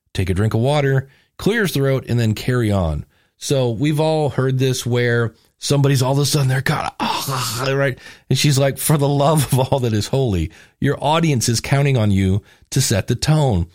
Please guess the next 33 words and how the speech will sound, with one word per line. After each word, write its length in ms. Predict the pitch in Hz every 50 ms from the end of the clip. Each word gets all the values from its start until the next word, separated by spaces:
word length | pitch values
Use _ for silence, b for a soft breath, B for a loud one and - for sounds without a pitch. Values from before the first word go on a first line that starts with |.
| b b _ _ _
If 160 | 143 135 -
your 100 | 143 143
guest 480 | 131 - - 127 135 143 139 - - -
sounds 320 | - - 120 123 131 127
like 200 | 127 117 95 78
garbage, 540 | 98 113 113 113 101 92 90 85 85 - - b b b b b b b
you're 120 | - 113
not 280 | 123 123 131 139 131 117
doing 220 | 120 131 143 143
them 180 | 123 110 107 101 - -
any 180 | 120 123 139
favors 400 | 139 135 - 87 87 85 90 -
by 160 | - 98 95
letting 320 | 98 90 98 101 107 104 98
them 160 | 101 95 95
continue 500 | - - 87 80 - 110 98 95 92 92
on. 280 | 95 95 95 95 95 - b b b b b b
Stop 360 | - - - - 131 139 139 -
the 180 | 190 180 170
interview. 440 | - 107 98 90 90 95 95 101 110
Just 220 | 113 - 131 135 -
tell 220 | - - 127 135
the 80 | 139 127
guest 380 | 113 101 98 101 104 - -
what's 280 | 92 98 110 127 - -
up. 280 | 104 87 85 95 - - -
They'll 160 | - 110 120
appreciate 600 | 151 151 - - 139 139 139 - 110 101 98 98
it 120 | 110 104 107
in 100 | 110 123
the 80 | 131
long 320 | 139 143 123 98 90 87 85
run. 300 | 85 82 82 87 117